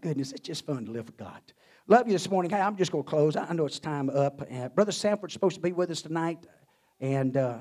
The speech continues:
he's actually preaching somewhere else, and they only had one service. So he called, and I told him, "Come on."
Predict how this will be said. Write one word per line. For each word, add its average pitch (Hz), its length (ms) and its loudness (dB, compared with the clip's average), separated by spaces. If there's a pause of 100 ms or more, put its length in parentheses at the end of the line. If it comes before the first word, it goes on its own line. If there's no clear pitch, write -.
he's 147 340 -2
actually 151 300 -4
preaching 165 360 -8
somewhere 151 340 0
else, 156 280 0
and 123 100 -6
they 147 100 0
only 147 160 0
had 143 200 -2
one 147 160 -2
service. 151 500 2 (280)
So - 160 -6
he 127 80 2
called, 160 380 2
and 135 120 0
I 139 40 2
told 151 200 -4
him, 143 60 -2
"Come 170 220 -2
on." 160 340 4